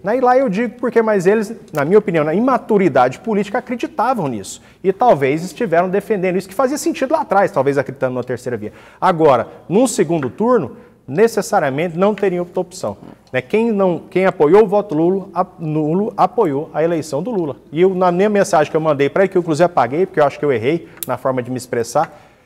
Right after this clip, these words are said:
é, eu falei que eles mereciam o presidente que eles ajudaram a eleger. Foi isso que eu falei. O presidente do M B L, pra mim, é o Lula.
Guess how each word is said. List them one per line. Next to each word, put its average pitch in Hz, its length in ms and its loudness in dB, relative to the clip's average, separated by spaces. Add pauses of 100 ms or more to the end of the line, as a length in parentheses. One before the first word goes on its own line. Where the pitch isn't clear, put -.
(160)
é, 151 400 4
eu 175 120 2
falei 190 260 2
que 190 120 -2
eles 185 160 -2
mereciam 196 540 2
o 208 40 0
presidente 190 480 2
que - 120 2
eles 202 200 2
ajudaram 156 540 2
a 156 40 0
eleger. 165 520 2
Foi 113 140 -4
isso - 80 -10
que 131 60 -2
eu 127 40 -2
falei. 147 220 -2
O - 20 -8
presidente 143 540 -2
do 170 40 -4
M 175 120 -2
B 156 80 -4
L, 147 160 0
pra 139 180 -2
mim, 131 160 -4
é 160 100 2
o 214 60 6
Lula. 131 320 -2